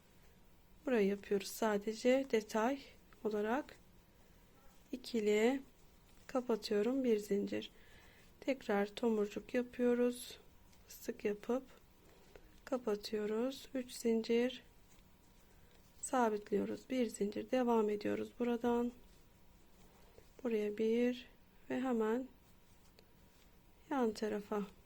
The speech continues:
Aynı şekilde ikili kapatacağız ve tomurcuk yapacağız. Bu şekilde tamamlıyoruz.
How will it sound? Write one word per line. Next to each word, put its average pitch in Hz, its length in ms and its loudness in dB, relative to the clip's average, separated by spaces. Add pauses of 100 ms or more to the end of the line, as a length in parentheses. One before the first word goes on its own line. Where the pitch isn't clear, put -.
(2250)
Aynı 247 260 2
şekilde 214 480 -2
ikili 214 340 0
kapatacağız 247 880 -2 (600)
ve 285 120 -2
tomurcuk 220 560 0
yapacağız. 196 600 -2
Bu 294 60 -2
şekilde 226 680 0 (400)
tamamlıyoruz. 226 1000 0